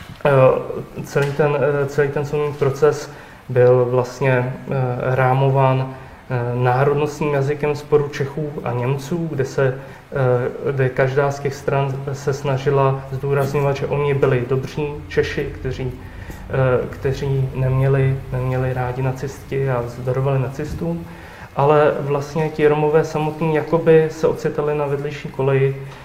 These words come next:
jakoby z toho procesu úplně vypadávali a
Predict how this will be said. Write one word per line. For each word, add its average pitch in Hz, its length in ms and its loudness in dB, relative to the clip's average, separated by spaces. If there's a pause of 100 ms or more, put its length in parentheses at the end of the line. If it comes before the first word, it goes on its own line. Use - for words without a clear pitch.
jakoby 131 400 0
z - 100 -10
toho 135 160 0
procesu - 440 -6
úplně 131 600 0 (180)
vypadávali 127 840 2
a 120 120 -6